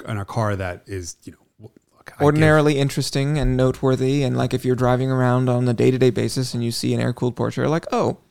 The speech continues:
Speaker 2: some guy in an air-cooled Porsche,
Speaker 1: Yes.
Speaker 2: cool."
Speaker 1: Respect, right?
Speaker 2: Yes.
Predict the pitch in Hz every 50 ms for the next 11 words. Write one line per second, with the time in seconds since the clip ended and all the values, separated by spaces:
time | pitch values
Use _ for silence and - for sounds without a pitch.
0 | _ _ - - - - - - - 117 131 127 127 135 143 151 151 156 170 180
1 | 180 - 170 165 160 - - 185 165 - 214 220 202 - 120 - 98 95 - 220
2 | 180 139 - - _ _ _ - 104 110 - - 147 117 71 - - - - -
3 | _ _ - 101 95 95 104 - 123 - - - -